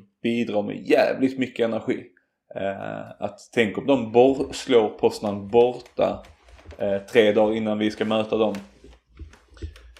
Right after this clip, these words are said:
Det kommer ju innebära att de går in i ett jävla stim i, i, i, eh, i vår match,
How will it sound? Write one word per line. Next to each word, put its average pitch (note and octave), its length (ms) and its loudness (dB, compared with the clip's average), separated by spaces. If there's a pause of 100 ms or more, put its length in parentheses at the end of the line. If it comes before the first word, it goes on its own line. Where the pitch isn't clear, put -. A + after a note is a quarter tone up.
(240)
Det A2+ 280 2
kommer A2+ 240 0
ju B2+ 80 0
innebära B2 300 6
att A2+ 120 -6
de A2 160 -4
går A#2 120 -6
in A2 220 -8
i A2 200 -6
ett - 160 -10
jävla A#2+ 520 4
stim A2 460 -2
i, A2 140 -4
i, G#2+ 240 -2 (180)
i, G#2+ 360 -2
eh, G#2+ 180 -4 (920)
i A#2 360 2
vår A#2 180 6
match, A#2 280 2